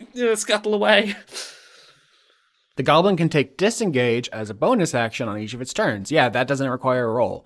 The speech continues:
Speaker 2: If you wanna disengage
Speaker 1: Yeah.
Speaker 2: and run, you can do it.
Speaker 1: Uh, I wanna disengage and run, and as I'm starting to run, uh,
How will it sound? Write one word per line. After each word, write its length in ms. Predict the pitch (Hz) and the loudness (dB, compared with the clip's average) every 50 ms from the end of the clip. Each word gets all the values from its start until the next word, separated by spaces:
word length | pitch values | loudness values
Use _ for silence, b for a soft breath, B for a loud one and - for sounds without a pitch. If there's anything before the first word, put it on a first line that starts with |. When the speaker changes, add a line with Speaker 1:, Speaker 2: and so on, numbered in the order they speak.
| b b b b | b b b b
Speaker 2:
If 160 | - 110 104 123 | -8 -6 -2 0
you 140 | 127 127 | 0 0
wanna 420 | 123 127 120 117 117 113 110 107 - - 113 | 0 -2 -2 -2 -2 -4 -4 -6 -8 -12 -8
disengage 600 | 107 131 127 - 139 123 131 127 131 135 127 123 | -8 -6 -4 -2 -2 0 2 2 2 2 0 0
Speaker 1:
Yeah. 60 | 113 | -2
Speaker 2:
and 180 | 110 110 104 110 | -4 -4 -4 -2
run, 400 | 123 143 170 190 190 175 165 - | -2 -2 0 -2 -2 -6 -8 -10
you 160 | - 104 104 | -10 -12 -10
can 140 | - 120 110 | -8 -6 -4
do 160 | 120 165 160 | -2 -2 -2
it. 200 | 120 - - _ - _ _ _ _ _ _ _ _ _ _ _ _ _ _ _ _ _ _ _ _ _ _ _ _ _ - | -2 -4 -8 _ -20 _ _ _ _ _ _ _ _ _ _ _ _ _ _ _ _ _ _ _ _ _ _ _ _ _ 0
Speaker 1:
Uh, 220 | 185 180 185 185 - | 4 4 4 6 4
I 40 | 208 | 4
wanna 160 | 226 240 240 | 2 2 0
disengage 600 | 208 247 262 254 - 330 247 240 262 240 220 208 | 0 0 0 0 0 -2 0 2 4 4 4 4
and 140 | 214 190 185 | 2 0 4
run, 300 | 185 175 165 151 139 131 | 6 6 6 6 4 0
and 220 | 113 110 151 147 - | -2 -4 -4 -2 2
as 160 | 156 175 160 | 0 2 4
I'm 160 | 196 190 190 196 | 4 4 2 2
starting 400 | 190 - 208 180 180 151 170 165 | -2 0 2 2 2 0 -2 -4
to 120 | - 180 | -4 -4
run, 480 | 156 147 156 143 143 139 135 131 127 120 | 0 2 4 4 4 2 0 -4 -8 -10
uh, 440 | - - 131 131 135 143 135 127 | -8 -6 -6 -4 -4 -4 -6 -6